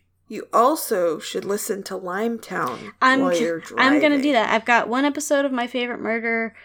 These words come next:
Speaker 2: one episode of the Adventure Zone Amnesty, and I think that's all I have, like, saved up. I guess the new Polygon Show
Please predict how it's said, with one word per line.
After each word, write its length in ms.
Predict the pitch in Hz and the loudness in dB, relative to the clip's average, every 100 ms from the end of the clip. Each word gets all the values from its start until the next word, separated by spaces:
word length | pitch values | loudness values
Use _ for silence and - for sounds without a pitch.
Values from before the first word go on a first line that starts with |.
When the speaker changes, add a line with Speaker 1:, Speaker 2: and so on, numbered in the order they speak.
| _ _ | _ _
Speaker 2:
one 240 | - 226 233 | 0 2 2
episode 380 | 233 247 240 | -2 -4 -2
of 220 | 226 214 208 | -2 -4 0
the 460 | 208 208 196 208 - | 2 4 2 -2 -6
Adventure 420 | 208 220 226 233 | -6 -4 -4 -4
Zone 260 | 208 208 202 | -2 -2 -2
Amnesty, 840 | 214 220 220 - 226 220 214 214 _ - _ - | -2 -2 -2 -6 -6 -4 -4 -6 _ -20 _ -8
and 680 | - 208 202 196 196 190 196 - | -2 -2 0 -2 -4 -6 -10 -10
I 60 | |
think 240 | 220 370 466 | -2 -2 0
that's 160 | 392 285 | -2 0
all 120 | 262 | -2
I 80 | 254 | -2
have, 260 | 247 240 | -2 0
like, 140 | 233 202 | 0 -2
saved 340 | - 220 214 | -4 -6 -4
up. 160 | 190 - | -6 -4
I 100 | - | -2
guess 160 | 220 247 | -2 -2
the 120 | 247 | 0
new 160 | 233 226 | 0 -2
Polygon 560 | - 214 208 202 202 | 0 2 2 2 -2
Show 520 | 202 220 196 190 196 | -2 -2 0 -2 -4